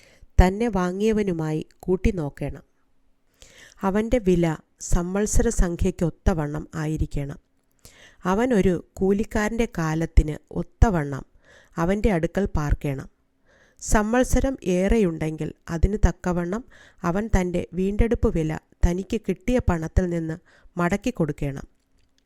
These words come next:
യോബേൽ സംവത്സരം വരെ ശേഷിക്കുന്ന സംവത്സരം കുറെ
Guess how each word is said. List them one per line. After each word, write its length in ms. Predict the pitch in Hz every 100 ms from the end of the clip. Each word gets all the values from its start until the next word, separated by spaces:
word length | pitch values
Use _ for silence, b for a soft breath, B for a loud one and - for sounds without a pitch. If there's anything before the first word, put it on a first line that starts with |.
| _ _ _ _ _ B B B B
യോബേൽ 420 | 202 214 233 269 277
സംവത്സരം 640 | 269 233 233 - 240 233
വരെ 280 | 180 160 151 - b b b
ശേഷിക്കുന്ന 720 | - - 196 202 240 247 233 240
സംവത്സരം 680 | - 175 175 175 180 180 - _
കുറെ 300 | - 185